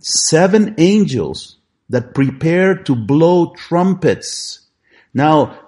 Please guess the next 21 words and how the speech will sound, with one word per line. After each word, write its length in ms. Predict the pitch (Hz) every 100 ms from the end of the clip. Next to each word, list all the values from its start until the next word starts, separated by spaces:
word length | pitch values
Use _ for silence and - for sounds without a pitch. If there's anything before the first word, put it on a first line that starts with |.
| _ _
the 140 | - 110
trumpet 840 | - - 175 233 196 185 131 107
blasts 880 | 104 98 107 190 - - - - _ _ _ -
herald 880 | - - 160 190 156 139 151 143 123 _ _ _ _ _ _ _ _ -
a 320 | 120 117 _ _ _ _ _ _ -
event 760 | 147 120 101 196 185 147 127 - _
of 220 | 127 135 -
tremendous 640 | 170 175 214 202 196 185
importance 840 | 160 156 135 131 104 95 - - _ _ -
in 160 | 120 110
the 160 | 107
Bible. 400 | 98 101 95 87 - - _ _ _
Every 260 | - 120 131
time 400 | 143 147 123 - - -
the 140 | 104
trumpets 640 | - - 196 269 - - -
blast. 760 | 120 110 90 87 - - - _ _ _ _ _ _ _ _ _ _
For 180 | 151
example, 540 | 151 - 175 180 101 - - -
we 160 | 117 123
see 640 | - 147 143 143 143 -